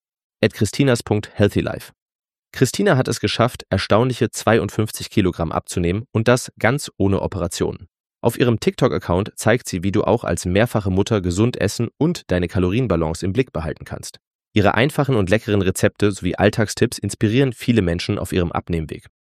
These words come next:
At Antonia Elena Punkt Official. Antonia Elena, kurz Toni,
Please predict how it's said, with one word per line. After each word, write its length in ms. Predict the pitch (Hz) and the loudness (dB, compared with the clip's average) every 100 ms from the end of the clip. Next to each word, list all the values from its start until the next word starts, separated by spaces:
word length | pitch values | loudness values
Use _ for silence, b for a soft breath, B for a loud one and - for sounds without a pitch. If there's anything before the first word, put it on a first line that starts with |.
| _ - | _ -2
At 180 | 104 - | 0 0
Antonia 560 | 92 - 117 120 113 - | -2 0 0 2 2 2
Elena 320 | 90 87 85 | 0 2 0
Punkt 240 | - 87 | -2 -6
Official. 440 | 95 - 101 - - _ _ _ _ - | -6 -2 -2 -2 -12 _ _ _ _ 0
Antonia 460 | 117 - 196 180 | 2 6 6 6
Elena, 460 | 127 98 113 82 - - | 6 6 4 2 -2 -8
kurz 340 | - 104 - | 0 2 0
Toni, 480 | - 143 127 95 - | 0 4 4 4 0